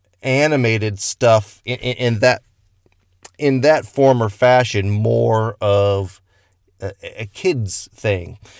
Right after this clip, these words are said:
So as animated features progressed,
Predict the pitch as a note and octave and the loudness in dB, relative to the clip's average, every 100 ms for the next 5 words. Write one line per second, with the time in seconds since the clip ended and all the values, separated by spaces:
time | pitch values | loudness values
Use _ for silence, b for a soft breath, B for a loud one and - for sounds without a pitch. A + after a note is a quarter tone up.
0 | B - - C#3+ C3+ B2+ B2 A2+ - - | B -12 -4 2 6 6 4 0 -6 -2
1 | C3 C#3+ C#3 C3+ A#2 - - _ - C#3+ | 2 4 2 0 -6 -12 -18 _ -8 -4
2 | D#3+ D3+ D3+ B2+ - C#3 B2+ A#2+ - A2 | -2 -2 -2 -4 -4 -4 -2 -6 -4 -6
3 | G#2+ B2 A#2+ A#2+ - | 2 4 4 2 -8